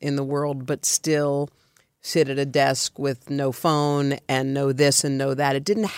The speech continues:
have the opportunities they have here. So the United States was the shiny penny. It was the place everyone wanted to go. And it was without question. Like, if you could, you went. And my parents went to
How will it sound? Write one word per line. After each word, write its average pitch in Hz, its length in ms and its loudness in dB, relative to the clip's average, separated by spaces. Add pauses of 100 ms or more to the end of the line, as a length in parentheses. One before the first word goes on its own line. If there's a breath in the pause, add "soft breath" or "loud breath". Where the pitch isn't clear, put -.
have 160 220 -2
the 143 160 -4
opportunities 135 720 -4
they 123 160 -4
have 135 320 -4
here. 80 300 -8 (640 loud breath)
So 151 460 2 (300)
the 151 100 0
United 165 380 4
States 151 360 -2
was 139 160 -4
the 147 100 -4
shiny 139 400 -4
penny. 139 380 -4
It 131 120 -6
was 139 120 -6
the 127 80 -6
place 135 320 -4
everyone 135 320 -4
wanted 131 240 -6
to 135 60 -6
go. 135 300 -2
And 147 100 0
it 156 120 -2
was 147 160 0
without 143 340 -2
question. 139 540 -4
Like, 127 280 -4 (400 soft breath)
if 180 200 2
you 196 120 0
could, 156 360 -4
you 151 140 -2
went. 139 420 -6 (760 soft breath)
And 151 140 0
my 160 140 2
parents 175 540 -4
went 143 300 -2
to 139 400 0